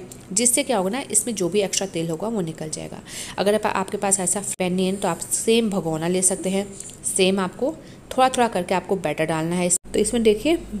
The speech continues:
batter डालने के लिए जगह नहीं, तो मैं यहाँ पे चाकू से ऐसे हम हल्का सा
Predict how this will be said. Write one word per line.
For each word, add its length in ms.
batter 300
डालने 240
के 80
लिए 100
जगह 220
नहीं, 100
तो 120
मैं 100
यहाँ 120
पे 100
चाकू 320
से 140
ऐसे 280
हम 120
हल्का 180
सा 200